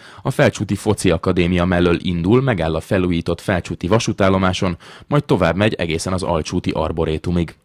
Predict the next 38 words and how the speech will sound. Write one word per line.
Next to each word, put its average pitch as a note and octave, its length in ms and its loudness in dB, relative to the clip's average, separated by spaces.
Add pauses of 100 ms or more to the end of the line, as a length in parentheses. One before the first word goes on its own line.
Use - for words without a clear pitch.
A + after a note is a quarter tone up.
(240)
A B2+ 100 2
pályázat F2 420 2
szerint G#2 280 0
a F2+ 40 2
kisvasúton G2+ 680 -2
napi F#2 220 -2
kétezer-ötszáz, F#2+ 840 0
hétezer E2 480 -2
utas E2+ 280 -2
fog F2+ 160 -2
utazni. F#2 400 2 (360)
Ez D3+ 120 2
azt C3 180 4
jelenteni, G2 420 2
hogy A#2 160 2
forgalmas F#2 480 2
napokon A2 420 -2
Felcsút G2+ 500 -2
és C3+ 100 0
Alcsút F2+ 420 -2
Doboz G2 360 2
teljes E2 300 0
lakosságának F2+ 720 -2
a F#2+ 40 0
duplája E2 500 -2
utazna E2 420 -2
a D#2+ 40 0
vonaton. E2+ 460 -2 (220)
Összehasonlításképpen G2 1120 0
a F#2+ 40 0
budapesti F#2+ 500 0
gyermekvasút F#2 720 0
legforgalmasabb E2+ 720 -2
hónapjaiban F#2 640 0
napi F#2+ 340 -2
ezerötszáz E2 540 -2
utast E2+ 320 0
szállít, F2 400 2